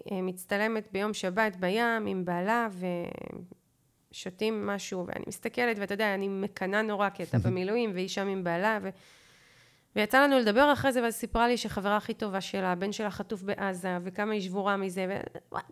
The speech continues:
Speaker 1: כל אחד מאיתנו
Speaker 2: כן.
Speaker 1: סוחב איתו משהו כבד וקשה, במעגלים הקרובים, ברמות כאלה ואחרות. אז, אה,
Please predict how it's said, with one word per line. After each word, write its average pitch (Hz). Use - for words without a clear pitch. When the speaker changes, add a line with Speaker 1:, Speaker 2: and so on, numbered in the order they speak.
Speaker 1:
כל -
אחד 339
מאיתנו 277
Speaker 2:
כן. 110
Speaker 1:
סוחב -
איתו 311
משהו 240
כבד 240
וקשה, 262
במעגלים 226
הקרובים, 240
ברמות 214
כאלה 240
ואחרות. 214
אז, 202
אה, 202